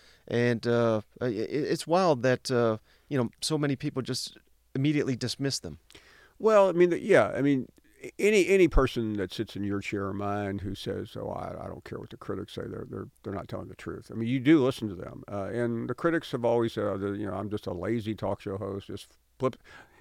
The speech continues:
Speaker 2: hits buttons. Anybody can do that. Anybody can let a bunch of crazy people." That's not true. Uh, you have to <laughs> decide to let them do it first,
Speaker 1: Hmm.
Speaker 2: and, and then you hit, then you hit the buttons, which is very easy to do.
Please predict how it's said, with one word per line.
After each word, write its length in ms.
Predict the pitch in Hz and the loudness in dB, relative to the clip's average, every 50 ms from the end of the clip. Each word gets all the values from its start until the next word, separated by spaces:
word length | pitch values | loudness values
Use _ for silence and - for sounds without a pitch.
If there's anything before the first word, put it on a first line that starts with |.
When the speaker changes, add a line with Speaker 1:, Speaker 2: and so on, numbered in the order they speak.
| _ _ | _ _
Speaker 2:
hits 200 | - 139 143 - | 0 0 0 2
buttons. 480 | - 117 117 98 87 117 110 110 110 - | 4 4 4 4 2 0 -6 -6 -4 -2
Anybody 320 | 117 127 135 131 123 127 | 0 0 2 2 2 2
can 140 | - 120 110 | 0 -2 -2
do 160 | 107 110 107 | 0 0 0
that. 320 | 101 95 95 98 98 104 101 | 0 -2 -2 -4 -4 -4 -4
Anybody 380 | 104 113 127 120 113 110 110 110 | -2 -2 0 0 2 2 0 0
can 180 | - 107 104 | -2 -2 -2
let 100 | 104 107 | -2 -2
a 40 | 104 | -2
bunch 200 | 98 104 101 - | -2 -6 -8 -8
of 60 | - | -10
crazy 340 | - - 101 104 101 104 101 | -8 -6 -4 -4 -4 -6 -8
people." 220 | 95 - 101 98 - - - - - - - | -6 -6 -8 -8 -8 -14 -20 -20 -20 -12 -6
That's 160 | - 131 - | -6 -2 2
not 160 | 147 127 107 - | 2 2 2 2
true. 420 | - - 196 214 165 113 98 98 | 2 2 4 6 6 4 4 2
Uh, 520 | - 87 110 107 107 104 104 101 98 95 - - - - | 0 2 2 4 4 4 2 0 -2 -4 -6 -8 -12 -10
you 180 | - 120 127 131 | -4 0 4 4
have 80 | 135 135 | 4 4
to 100 | - 123 | 4 0
<laughs> 80 | 104 107 | -2 -2
decide 520 | - - 120 - - 127 113 117 117 - - - - - | -2 -2 -2 -2 0 0 -2 -2 -4 -8 -12 -16 -16 -8
to 100 | - 131 | -2 0
let 240 | 113 113 147 185 - | 6 8 8 8 8
them 180 | - 120 117 110 | 6 4 4 4
do 180 | 101 113 110 104 | 4 4 4 2
it 100 | 98 - | 0 0
first, 520 | - 143 160 175 120 98 107 - - - | 2 2 4 4 4 4 2 -2 -6 -10
Speaker 1:
Hmm. 80 | - 117 113 117 - - - - _ - 113 - - | -10 -10 -10 -12 -18 -20 -20 -20 _ -12 -10 -6 -2
Speaker 2:
and, 220 | 120 127 135 - - - - - | -2 -2 -2 -2 -6 -14 -8 -2
and 100 | 139 135 | 2 6
then 160 | 151 202 247 226 | 8 8 10 10
you 140 | 170 135 120 | 8 6 6
hit, 200 | - 123 107 71 | 4 0 0 4
then 160 | 117 165 208 | 4 4 6
you 80 | 202 143 | 6 6
hit 120 | 123 120 | 6 6
the 80 | - 123 | 4 4
buttons, 360 | 98 117 113 90 113 113 104 110 | 4 4 4 6 4 2 2 4
which 160 | 120 110 135 | 2 4 2
is 100 | 113 98 | 2 4
very 240 | 107 113 110 110 113 | 6 6 8 8 8
easy 240 | 120 117 104 123 | 8 8 6 6
to 100 | 107 107 | 4 4
do. 240 | 101 110 110 104 104 | 4 4 4 4 2